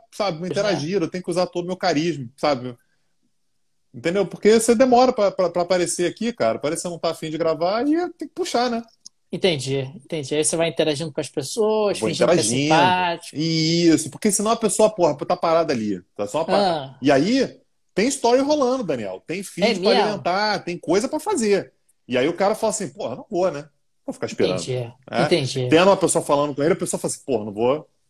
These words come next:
Speaker 1: não vou embora agora. Vou interagir." Aí é isso, a pessoa
Speaker 2: Rapa-,
Speaker 1: fica.
Speaker 2: rapaz, o seu topete tá grande, hein, Tanguy? Seu topete aí, vou te dizer uma coisa,
Speaker 1: Tá.
Speaker 2: hein?
Speaker 1: Tá belo, né? Tá bonito.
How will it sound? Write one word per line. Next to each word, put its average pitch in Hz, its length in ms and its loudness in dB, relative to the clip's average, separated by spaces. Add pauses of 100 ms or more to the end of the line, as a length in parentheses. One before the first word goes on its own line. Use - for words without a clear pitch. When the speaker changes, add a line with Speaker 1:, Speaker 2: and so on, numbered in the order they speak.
Speaker 1:
não 113 100 -8
vou 139 100 0
embora 202 220 2
agora. 196 360 0 (100)
Vou 135 460 0 (640)
interagir." 120 640 -2 (220)
Aí 101 160 -2
é - 0 -
isso, 175 100 2
a 165 40 2
pessoa - 260 -2
Speaker 2:
Rapa-, - 100 -10
Speaker 1:
fica. 127 140 -2
Speaker 2:
rapaz, 185 520 2
o 180 60 -8
seu 214 240 -2
topete 180 840 -6
tá 190 100 0
grande, 180 380 -4
hein, 170 100 -4
Tanguy? 135 300 -10
Seu 160 180 -10
topete 156 500 -6
aí, 156 220 -10
vou 147 140 -8
te 185 120 -6
dizer 185 180 -2
uma 202 100 0
coisa, 165 320 2
Speaker 1:
Tá. 165 80 -4
Speaker 2:
hein? 196 180 -6
Speaker 1:
Tá 127 100 6
belo, 117 300 6
né? 120 180 -2
Tá 120 120 -2
bonito. 107 360 -6